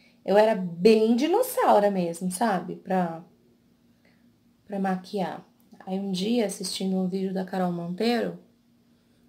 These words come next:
ela falou que tinha que ser <laughs> suave. Falei, misericórdia, eu sou a própria dinossauro, sai arrastando tudo.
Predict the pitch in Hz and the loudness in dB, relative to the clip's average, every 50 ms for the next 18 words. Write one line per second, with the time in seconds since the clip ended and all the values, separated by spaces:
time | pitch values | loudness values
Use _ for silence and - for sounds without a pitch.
0 | _ _ _ _ _ - 190 185 185 185 185 - 196 190 190 190 190 - 196 - | _ _ _ _ _ -10 -6 -6 -6 -6 -6 -6 -4 -2 -2 -2 -4 -6 -10 -8
1 | - 208 202 196 - - 208 190 - - - - 254 247 - 180 190 185 208 214 | -8 -8 -8 -8 -8 -10 -10 -10 -8 -6 -2 0 0 0 0 0 -2 -2 -2 -4
2 | 185 - - - - - - _ _ _ _ _ _ _ _ _ _ - - - | -4 -6 -10 -16 -20 -20 -20 _ _ _ _ _ _ _ _ _ _ -14 -12 -10
3 | - - - - - - _ - 294 302 320 311 311 330 349 349 370 370 370 381 | -10 -10 -12 -16 -18 -20 _ -4 -4 -2 -2 0 0 4 4 4 4 4 6 6
4 | 403 403 370 - - - 320 311 277 311 302 - 330 320 320 320 320 349 349 392 | 6 6 6 4 4 6 6 6 4 2 2 4 4 4 6 8 8 8 8 6
5 | 415 403 370 381 381 359 349 - - 302 294 311 349 359 349 - 320 330 311 320 | 4 4 6 6 6 4 4 4 4 6 6 8 8 6 4 6 6 6 6 6
6 | 320 - 339 359 381 370 349 - 349 381 440 466 370 427 302 240 170 - - - | 4 6 6 8 8 8 8 10 10 12 12 12 12 12 12 12 12 8 4 -6